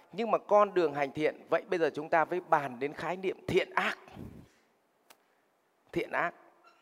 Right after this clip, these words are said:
Cái này nó mới khó này. Thiện ác.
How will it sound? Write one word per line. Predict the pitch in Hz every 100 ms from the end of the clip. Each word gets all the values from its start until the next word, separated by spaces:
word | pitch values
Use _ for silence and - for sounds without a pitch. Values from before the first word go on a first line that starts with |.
| _ - - - - _ _ _ _
Cái | 185
này | 147
nó | 120
mới | 123
khó | 139 139 160
này. | 147 - - - - - - - - - _ _ _ _ _
Thiện | - -
ác. | - 160